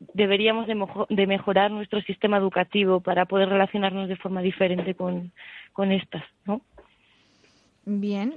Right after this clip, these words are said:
Speaker 2: Eh, ¿cuáles son esos rasgos, desde vuestro punto de vista, que deberíamos tener ya la sociedad para,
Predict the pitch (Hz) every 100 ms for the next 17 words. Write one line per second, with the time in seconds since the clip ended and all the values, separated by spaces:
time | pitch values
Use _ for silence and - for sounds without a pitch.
0 | 277 247 220 214 214 214 214 208 214 214
1 | - 277 302 285 277 269 247 226 233 240
2 | 233 202 185 - 196 202 190 196 202 -
3 | 202 233 220 226 208 226 226 208 190 202
4 | 202 208 247 254 240 - 214 208 226 214
5 | 165 180 180 202 214 208 - 196 - 202
6 | 190 202 190 - - - _ _ - 196
7 | 196 190 196